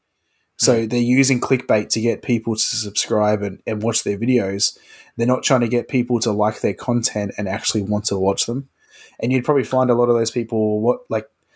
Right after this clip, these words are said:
Speaker 1: watch the first video, subscribe, and think, "Oh, this is actually pretty good," and then they'll never watch another video from them 'cause they
Speaker 2: Right.
Speaker 1: realize that it was all clickbait.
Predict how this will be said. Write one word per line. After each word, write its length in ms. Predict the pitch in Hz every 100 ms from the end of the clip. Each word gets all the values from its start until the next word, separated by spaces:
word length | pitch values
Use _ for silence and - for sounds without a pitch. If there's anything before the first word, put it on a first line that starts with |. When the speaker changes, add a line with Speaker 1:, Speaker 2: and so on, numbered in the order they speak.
| _ _ _ -
Speaker 1:
watch 300 | 127 151 -
the 80 | 127
first 320 | 135 123 -
video, 380 | 123 123 117 113
subscribe, 600 | - 107 - 113 113 110
and 80 | 110
think, 140 | 113
"Oh, 140 | 135 120
this 100 | 120
is 120 | 110
actually 280 | 104 - 104
pretty 220 | 107 101
good," 280 | 113 107 -
and 120 | 113
then 100 | 117
they'll 120 | 113 120
never 180 | 120 113
watch 200 | 113 113
another 220 | 104 98
video 240 | 101 101
from 220 | 95 110 98
them 180 | 80 - _ _ _ _ _ _ -
'cause 180 | 120 104
they 160 | 98
Speaker 2:
Right. 200 | 107 92 _ _ - - -
Speaker 1:
realize 240 | 107 107
that 100 | 110 101
it 60 |
was 120 | 110
all 120 | 107 -
clickbait. 440 | 143 139 -